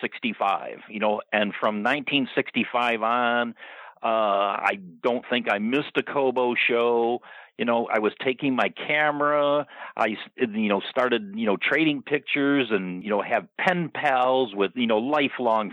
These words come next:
friends to this day, like Diane Devine and, you know, Tom Burke and S-, Danny Goddard and so many others. And then,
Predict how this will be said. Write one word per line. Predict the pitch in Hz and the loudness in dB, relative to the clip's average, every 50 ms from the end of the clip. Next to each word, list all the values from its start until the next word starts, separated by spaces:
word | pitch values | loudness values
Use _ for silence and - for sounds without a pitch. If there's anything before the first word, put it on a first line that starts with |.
| - | -4
friends | - 127 113 113 104 - - | -2 0 0 0 -2 -2 -2
to | 120 | 0
this | 107 110 110 98 - - | 2 2 0 0 0 0
day, | 117 107 107 110 110 | 0 2 2 2 2
like | 104 107 107 101 78 | 2 0 -2 -2 -2
Diane | - 110 107 107 110 113 117 117 107 | -2 0 0 2 2 2 2 2 2
Devine | 110 90 98 117 117 120 117 110 110 107 101 98 101 | 0 0 2 0 2 2 2 2 2 0 0 -2 -2
and, | 98 98 95 - - - - - - - | -4 -4 -6 -8 -10 -12 -14 -12 -6 -2
you | 123 | 0
know, | 120 110 | 0 0
Tom | 101 - - - 123 123 120 113 104 98 | -2 -2 -2 0 2 2 2 2 0 0
Burke | 120 120 120 117 - - | 0 2 0 0 0 0
and | 107 101 | -2 -2
S-, | 92 - - - - 107 95 | -2 -8 -14 -14 -14 -10 -4
Danny | 92 123 131 131 127 120 | -2 0 0 2 0 0
Goddard | 104 117 123 123 123 123 117 110 104 98 | 2 2 2 2 2 4 4 2 2 2
and | 101 98 98 - - - | 0 0 -2 -4 -4 -2
so | 147 127 | 0 0
many | 120 123 117 110 110 | 2 2 2 2 2
others. | 113 123 120 110 101 101 95 - - _ _ _ _ _ _ _ _ _ - | 2 2 2 2 0 0 -2 -6 -14 _ _ _ _ _ _ _ _ _ -2
And | 147 135 135 131 | -2 0 2 2
then, | 143 139 139 139 135 135 127 | 0 0 0 0 -2 -2 -2